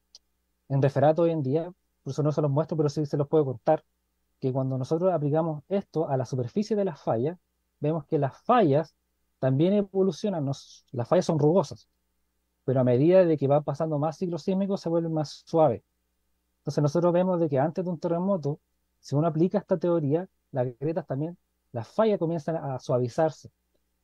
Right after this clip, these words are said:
Entonces hay un, una teoría que, de un sismólogo japonés que se llama Onaka, que decía de que la resistencia a la generación de una ruptura está relacionada con la topografía. Entonces, si esa topografía se vuelve más suave, o sea, es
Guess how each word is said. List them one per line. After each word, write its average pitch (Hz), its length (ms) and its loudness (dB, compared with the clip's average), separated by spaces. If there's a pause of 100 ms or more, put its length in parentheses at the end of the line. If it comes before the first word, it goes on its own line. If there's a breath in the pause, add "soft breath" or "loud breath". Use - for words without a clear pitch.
(200)
Entonces 151 220 -4
hay 165 220 4
un, 185 120 0
una 170 440 -4
teoría 147 560 0
que, 151 100 -4
de 117 540 0
un 131 260 -8
sismólogo 127 760 -2
japonés 117 400 -6
que 143 80 -16
se 143 80 -8
llama 135 100 -10
Onaka, 156 380 -2 (640)
que 139 100 -2
decía 147 280 2
de 147 140 4
que 139 320 2 (640)
la 135 120 2
resistencia 165 920 -2 (100)
a 123 160 -4
la 127 80 -2
generación 131 480 -2
de 175 80 -4
una 175 120 0
ruptura 165 600 -2 (640)
está - 180 0
relacionada 165 600 0
con 160 340 -2 (500)
la 131 120 -4
topografía. 135 600 -2 (220)
Entonces, 143 320 -4
si 147 100 -4
esa 151 160 -2
topografía 143 520 0
se 143 80 -2
vuelve 143 240 2
más 143 180 -2
suave, 156 380 0
o 143 60 -14
sea, 120 220 -2
es - 220 -12